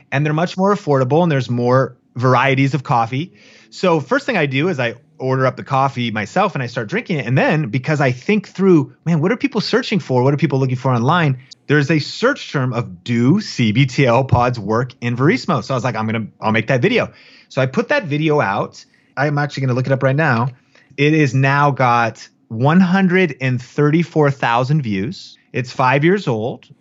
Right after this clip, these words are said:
I just sat in my kitchen and basically said, "Hey, are you wondering if C B T L pods work in a Starbucks Verismo? Let's find out." And it's just shot on a little budget. I mean,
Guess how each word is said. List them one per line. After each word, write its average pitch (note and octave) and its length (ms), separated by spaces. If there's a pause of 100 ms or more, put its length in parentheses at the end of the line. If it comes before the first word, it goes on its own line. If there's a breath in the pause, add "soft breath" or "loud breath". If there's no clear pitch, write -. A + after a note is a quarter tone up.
(140)
I B2+ 100
just C3+ 260
sat D#3 220
in E3+ 60
my F3+ 140
kitchen F3 420
and D3 60
basically D3+ 420
said, D3 180
"Hey, F3 320
are A#2+ 140
you C3 220
wondering D#3+ 580
if B2 360 (200 soft breath)
C C3 260
B D#3+ 140
T C#3+ 160
L D3+ 120
pods E3+ 300
work C#3 220
in A#2+ 80
a G#2+ 40
Starbucks B2 520
Verismo? D#3 520 (320 soft breath)
Let's F#2+ 380
find A3 240
out." C4+ 300 (120)
And C#3 160
it's C#3 120
just F3 140
shot F3+ 360
on D3 140
a B2+ 60
little E3 1000 (100)
budget. C3 720 (240)
I A#2+ 100
mean, F#2+ 340